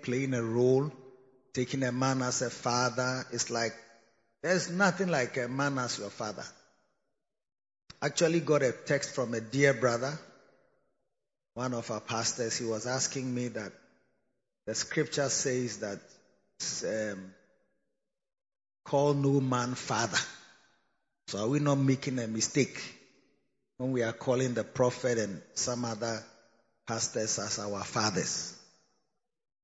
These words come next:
So it's easy to have a problem with that kind of concept, because it's like, what is this, a man?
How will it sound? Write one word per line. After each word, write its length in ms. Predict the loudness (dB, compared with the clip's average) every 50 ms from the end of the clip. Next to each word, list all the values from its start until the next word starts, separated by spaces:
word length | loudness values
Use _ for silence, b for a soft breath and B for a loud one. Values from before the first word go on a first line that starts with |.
| _ _ -12
So 440 | -6 -4 -2 0 0 0 0 -2 -6 -8 -4
it's 340 | -4 -2 -2 -2 -4 0 2
easy 280 | 4 4 6 6 4 2
to 160 | 2 0 2
have 220 | 2 4 4 4 2
a 60 | 0
problem 840 | -2 -4 -4 2 4 6 6 6 4 4 2 2 2 -2 -4 -8 -10 -14 -20 -20 -20 _ _ _ _ _ _ _ _ _ _ _ _ _ _ _ _ _ _ _ -6
with 200 | -4 -4 0 2
that 260 | 2 2 2 0 -2
kind 300 | -2 0 2 2 2 2
of 180 | 0 -2 -4 -4
concept, 760 | -2 0 2 4 6 6 6 6 4 0 -6 -10 -12 -12 -12 -14 -20 -20 -20 _ _ _
because 380 | -10 -8 -6 -4 -4 -4 -2 -2
it's 180 | -2 -2 -2
like, 440 | -2 -2 -2 -2 -4 -4 -8 -16 -18 -18 -20 _ _ _ _ _ -20 -20 -20 -20 _ _ _ _ _ _ _ _ _ _ _ _ _ _ _ _
what 220 | -6 -4 -4 -2
is 140 | -4 -2 0
this, 260 | 0 0 2 2 0
a 120 | -2 -2 -4
man? 340 | -2 0 0 2 0 0 -4